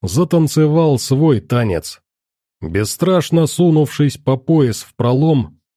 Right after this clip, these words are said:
он разрядил очередь в несколько фигур,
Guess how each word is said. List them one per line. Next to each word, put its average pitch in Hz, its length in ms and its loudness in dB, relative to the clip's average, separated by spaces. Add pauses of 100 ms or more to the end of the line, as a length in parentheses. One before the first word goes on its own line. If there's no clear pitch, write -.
(220)
он 85 200 0
разрядил 156 720 0
очередь 151 520 0
в 113 120 2
несколько 139 480 0
фигур, 113 580 -2